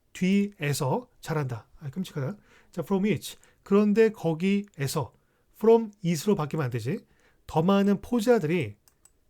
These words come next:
개미에게, 더 많은 개미에게 접근할 수 있다. more, more 중요한 단어인데 빼먹었다. 파란색이다, under the tree,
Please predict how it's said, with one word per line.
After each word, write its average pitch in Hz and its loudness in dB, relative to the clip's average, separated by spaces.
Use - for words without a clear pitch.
개미에게, 190 2
더 - -2
많은 196 4
개미에게 156 -2
접근할 160 -2
수 139 -6
있다. 113 -8
more, 175 6
more 160 2
중요한 175 -2
단어인데 147 0
빼먹었다. 175 -2
파란색이다, 160 -2
under 170 2
the 160 -2
tree, 208 -4